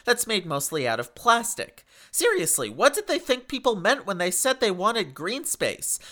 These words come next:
I mean, if all you were trying to do was make Lincoln Center the color green, just cover it with all the mold from your apartments.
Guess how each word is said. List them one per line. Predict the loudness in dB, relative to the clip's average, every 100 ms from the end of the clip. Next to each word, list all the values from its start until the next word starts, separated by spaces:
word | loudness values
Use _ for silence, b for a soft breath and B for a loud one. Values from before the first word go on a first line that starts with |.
| B
I | 0
mean, | 0 -2 -2
if | -2 2
all | 4 4
you | 2
were | 0
trying | -2 -4
to | -4
do | -4 -2 -2
was | -2
make | -4 -6
Lincoln | -6 -6 -4 -2
Center | 0 0 0
the | -2
color | -4 0 2 0
green, | -2 -4 -4 -2 -4 -4
just | -2 0 0
cover | 2 4 4
it | 2
with | 2
all | 4
the | 4 2
mold | 4 4 4 0
from | -4 0
your | 0
apartments. | 0 0 -2 0 -8 -8 -8 -8